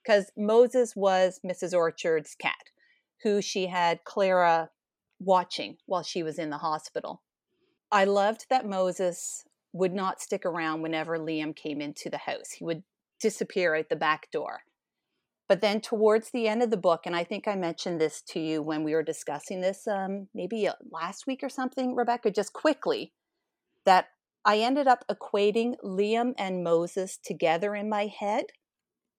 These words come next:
So they never met. Liam and Moses never met throughout the entire book. I don't want to spoil, but this is a bit of a spoiler. I'm gonna put it out there. So Liam does decide to stay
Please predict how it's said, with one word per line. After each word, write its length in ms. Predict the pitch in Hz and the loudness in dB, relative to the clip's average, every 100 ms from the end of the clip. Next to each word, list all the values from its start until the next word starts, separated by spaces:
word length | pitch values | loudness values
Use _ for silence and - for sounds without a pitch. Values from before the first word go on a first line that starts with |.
| _ _ _ | _ _ _
So 160 | - | 0
they 200 | 196 226 | 4 6
never 400 | 262 240 233 226 208 | 6 6 6 6 6
met. 220 | 165 - | 2 2
Liam 340 | 190 226 254 | 2 4 4
and 120 | 262 | 4
Moses 520 | 214 196 196 196 - - | 4 4 4 0 -2 -6
never 300 | 185 214 226 | 2 2 2
met 460 | 190 170 170 - | 0 0 -2 -4
throughout 260 | - 165 156 | -2 -2 0
the 80 | 160 | -2
entire 720 | 160 - - - 214 226 240 | -4 -6 -2 6 8 8 4
book. 480 | 185 151 - - - _ _ _ _ _ _ _ _ _ _ _ - | 4 2 0 -16 -20 _ _ _ _ _ _ _ _ _ _ _ -4
I 80 | |
don't 200 | 180 214 | 2 4
want 160 | 254 269 | 6 4
to 40 | |
spoil, 460 | 269 - 220 208 196 | 2 0 6 6 6
but 180 | 196 208 | 4 2
this 160 | 214 | 2
is 120 | 226 196 | 2 -2
a 40 | |
bit 200 | 190 226 | 4 4
of 80 | 247 | 4
a 40 | |
spoiler. 400 | 240 - 202 190 175 | -2 0 2 4 2
I'm 140 | 170 | 2
gonna 140 | 170 170 | -2 -4
put 200 | - 196 | -2 0
it 100 | 170 | 2
out 200 | 156 - | 2 0
there. 140 | 165 | -2
So 220 | - 185 | 0 -2
Liam 500 | 180 196 208 214 185 | 0 0 0 -2 -2
does 440 | 202 180 202 214 - - | 0 2 0 -6 -18 -10
decide 440 | 185 190 175 170 | -8 -4 -2 -4
to 100 | - | -6
stay 640 | - - 185 170 170 202 | -12 -6 0 2 2 0